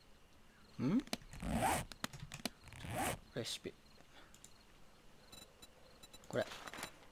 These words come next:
一緒か。うーん。ダメージとか書いてねえし。めっちゃ強かったと思うんだよな。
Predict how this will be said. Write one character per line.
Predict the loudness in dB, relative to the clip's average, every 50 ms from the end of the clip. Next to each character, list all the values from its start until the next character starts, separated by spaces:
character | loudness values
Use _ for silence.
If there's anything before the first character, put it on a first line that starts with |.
| -16 -16 -16 -16 -16 -16 -18 -18 -18 -18 -18 -20 -20 -20 -20 -20 -20 -20 -20 -18 -18 -18 -18 -18 -18 -18 -20 -20 -20 -12 -4 2
一 | 2 4
緒 | 6 6 6 8
か。 | 10 8 8 8 6 -4 -14 -18 -20 -20 -20 -20 -18 -18 -18 -18 -20 -18 -18 -18 -18 -20 -20 -20 -20 -20 -20 -20 -18 -18 -18 -18 -16 -16 -16 -16 -18 -18 -18 -20 -20 -12 -6 -2
う |
ー | 0
ん。 | 0 2 2 0 0 0 0 0 0 -2 -4 -8 -10 -16 -16 -16 -16 -18 -18 -20 -20 -20 -20 -20 -20 -18 -18 -18 -8 4 10
ダ | 12 12 12
メ | 12 12
ー | 12 12
ジ | 12
と | 10 4
か | 4 8
書 | 8 8
い | 8
て | 8 8 4
ね | 6 6 4
え | 4
し。 | 2 0 -2 -4 -8 -12 -16 -18 -18 -18 -20 -20 -18 -18 -18 -18 -18 -18 -18 -20 -20 -18 -18 -18 -18 -18 -18 -18 -18 -18 -18 -18 -18 -18 -18 -20 -20 -18 -18 -18 -18 -14 -8 -4
め | -4 -2
っ | 0
ち | -2 -2
ゃ | 0 2
強 | 8 10 10 10
か | 10 8
っ | 8
た | 6 4
と | 4 4
思 | 4 4
う | 4
ん | 4
だ | 2 2
よ | 0
な。 | 0